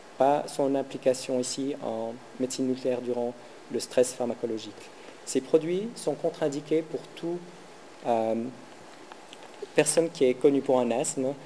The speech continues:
à cause du bronchospasme qui peut être, euh, déclenché, euh, ou pour tout bloc de plus haut degré, deuxième ou troisième degré. Euh, pour ce faire, pour utiliser ces produits, on a besoin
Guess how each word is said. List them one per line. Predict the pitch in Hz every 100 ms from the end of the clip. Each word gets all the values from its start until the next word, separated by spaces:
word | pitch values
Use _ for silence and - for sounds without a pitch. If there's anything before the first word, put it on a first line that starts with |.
| - -
à | -
cause | 135 127
du | 123
bronchospasme | 120 135 139 - 127 120 - 131 131
qui | 131
peut | 120
être, | 120 -
euh, | 123 117 - -
déclenché, | 131 139 127 - 113 - - - - - -
euh, | 113 113 -
ou | 151
pour | 160 147 - - - - -
tout | 185
bloc | 180 139 160 165 - - 131 120
de | 123
plus | 120 - 147
haut |
degré, | 135 131 123 127 160 - - - 123
deuxième | 127 135 131
ou |
troisième | 120 - 123 135
degré. | 120 113 104 117 - - - - - -
Euh, | 110 110 110 107 107 113 117 123 127 - - 113 - - - - - - -
pour | 160 160
ce | - 165
faire, | - 139 165 - - - -
pour | - 127
utiliser | 135 156 151
ces | 151 135
produits, | - 139 127 135
on | 127
a | 123
besoin | 131 135 151